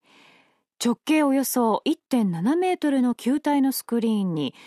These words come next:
部屋の四隅に設置されたプロジェクターから様々な映像を映し出すというサイエンスオンナスフィア。アメリカ航空宇宙局ナサや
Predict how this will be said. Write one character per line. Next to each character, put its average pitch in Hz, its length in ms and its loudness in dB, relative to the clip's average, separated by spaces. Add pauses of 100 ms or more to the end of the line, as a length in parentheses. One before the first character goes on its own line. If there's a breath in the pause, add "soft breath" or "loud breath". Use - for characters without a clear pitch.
(240 loud breath)
部 262 60 2
屋 381 120 4
の 381 120 -2
四 359 140 2
隅 392 260 0
に 294 100 2
設 254 220 -4
置 - 40 -8
さ 247 140 -4
れ 233 80 -2
た 226 140 -2
プ 220 100 -6
ロ 214 100 0
ジ 208 120 -4
ェ - 20 -2
ク - 100 -20
タ 190 220 -2
ー 185 80 -10
か 175 160 -4
ら 190 300 0
様 156 340 -10
々 311 240 0
な 240 140 0
映 220 140 -2
像 208 180 -4
を - 20 -4
映 202 180 -8
し 196 160 -8
出 185 140 -4
す - 100 -14
と - 80 -12
い 139 140 -8
う 123 60 -14 (220 soft breath)
サ 214 200 -2
イ 330 80 -2
エ 370 80 -2
ン 339 80 -4
ス - 140 -4
オ 277 100 2
ン 247 80 2
ナ 240 100 -2
ス - 140 -12
フ - 140 -12
ィ 170 80 -8
ア。 143 100 -14 (720 loud breath)
ア 226 80 2
メ 277 120 2
リ 349 100 0
カ 339 120 0
航 330 200 0
空 320 180 -2
宇 - 20 -2
宙 302 220 -4
局 214 320 -4
ナ 220 160 0
サ 311 160 -2
や 214 260 2